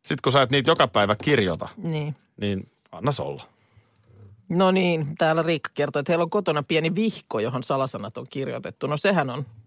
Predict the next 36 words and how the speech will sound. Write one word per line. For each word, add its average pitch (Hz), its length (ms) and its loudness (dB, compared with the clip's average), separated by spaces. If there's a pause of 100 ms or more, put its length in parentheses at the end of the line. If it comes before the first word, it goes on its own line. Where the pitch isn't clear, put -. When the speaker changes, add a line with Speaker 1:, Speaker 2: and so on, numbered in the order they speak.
Speaker 2:
se 135 140 -2
on 147 120 -2
semmoinen, 131 240 -8
Speaker 1:
Patjan 131 340 6
Speaker 2:
jota 98 100 4
Speaker 1:
alla 92 140 2
Speaker 2:
su-, 107 80 -4
Speaker 1:
piilossa. 101 360 0 (120)
Speaker 2:
su-, 359 80 2
suositellaan 139 760 0
kaikille. 127 500 -2 (920)
Oh 262 240 8
my 151 220 2
god. 151 260 4
Hei 349 140 4
tota 330 260 4
niin, 269 220 2
tämmönen 233 520 4
kuule 190 280 4
nyt 196 180 0
salasanoista 190 520 2
tuli 170 160 0
mieleen, 165 440 2
niin 147 140 -2
some, 180 480 2
some, 240 500 2 (120)
ö, - 100 -8 (120)
tipsi 226 340 -4
sullekin. 147 680 0 (300)
Prinssi 196 360 -2
Harry 254 300 0 (200)
ja 190 160 0
Meghan 175 440 0 (160)
on 180 140 -2
liittyneet 226 520 -2
Instagramiin. 156 800 -4